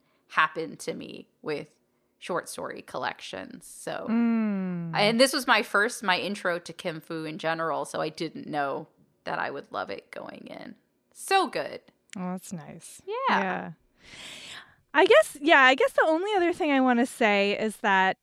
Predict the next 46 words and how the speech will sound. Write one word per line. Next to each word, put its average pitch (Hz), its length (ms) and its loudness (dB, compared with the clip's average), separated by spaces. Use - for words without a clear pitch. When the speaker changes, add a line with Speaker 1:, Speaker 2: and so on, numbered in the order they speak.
Speaker 2:
I 240 160 8
was 247 240 2
really 294 480 -2
delighted 202 1120 0
that, 180 560 -2
uh, 196 280 2
I 233 120 -4
don't 359 160 0
know 302 100 6
if 294 120 2
it's 202 140 -4
Babel 185 340 2
or 180 80 -2
Babel. 175 460 -4
I'm 233 180 4
gonna 247 120 4
say 202 60 4
Speaker 1:
Yeah, 175 300 10
Speaker 2:
Babel, 180 100 4
Speaker 1:
I 220 120 8
don't 208 260 8
Speaker 2:
uh, - 20 6
by 202 120 8
Speaker 1:
either. 190 80 4
Speaker 2:
R 196 120 6
F 202 140 0
Kuang 196 500 2
was, 226 380 0
was 285 240 6
on 294 180 10
this 330 140 0
list 359 200 2
because 311 360 6
I 269 100 8
remember 339 500 4
being, 302 480 -2
I, 269 140 8
it 294 140 0
was 285 160 0
one 294 180 4
of 403 60 -2
the 359 80 2
books 349 160 0
that 285 100 4
I 233 120 8
wanted, 233 600 4